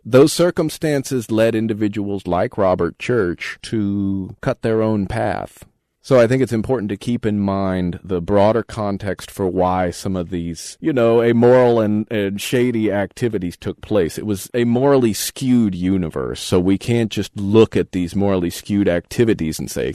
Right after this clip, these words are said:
"Tisk, tisk," you know, we have to understand why they happened. How was the Crump machine built? Well, it was built through vote bundling and through ballot box stealing and through the purchase of votes. So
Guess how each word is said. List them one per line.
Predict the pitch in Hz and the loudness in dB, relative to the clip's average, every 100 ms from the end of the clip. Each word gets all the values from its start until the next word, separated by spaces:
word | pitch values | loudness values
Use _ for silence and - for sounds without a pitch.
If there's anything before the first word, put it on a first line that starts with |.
| - | -4
"Tisk, | 117 - - | -4 -4 -6
tisk," | - 175 - - - | 2 2 2 -6 -6
you | 98 | -4
know, | 85 82 | -2 -2
we | 110 | -2
have | 143 | -2
to | - | -4
understand | 131 127 113 - - 120 113 104 - | -4 -2 -4 -6 -4 -2 -2 -4 0
why | 104 117 | 2 2
they | 98 85 | 2 -2
happened. | 92 95 87 - 101 - _ - | -2 -2 -4 -8 -14 -20 _ -2
How | 143 | 0
was | 143 | 0
the | 120 | 0
Crump | 120 - 156 151 | -4 2 0 2
machine | 127 - 117 95 90 | -4 -2 -2 -2 -2
built? | 95 78 - | -4 -4 -8
Well, | - 165 339 160 | -4 0 0 -2
it | 117 | -2
was | 117 107 | -6 -6
built | 104 95 - | -6 -6 -8
through | - 104 98 92 | -8 -4 -4 -2
vote | 113 113 113 104 | 2 4 2 2
bundling | 110 107 104 104 101 127 | 2 2 2 2 0 0
and | 117 98 92 | 0 -2 -4
through | 107 95 92 - _ - | -6 -4 -4 -8 _ -2
ballot | 120 143 143 123 | 4 6 6 6
box | 135 131 117 | 6 6 2
stealing | - - 139 139 131 127 139 | -6 0 2 4 4 0 0
and | 135 110 101 | -2 -4 -6
through | - 120 117 107 | -6 -2 0 0
the | 104 | -4
purchase | - 151 151 143 131 139 | 0 2 2 0 -4 -2
of | 117 | -2
votes. | 117 117 117 - - _ _ | 0 2 0 -2 -18 _ _
So | - 147 135 123 | 2 4 6 4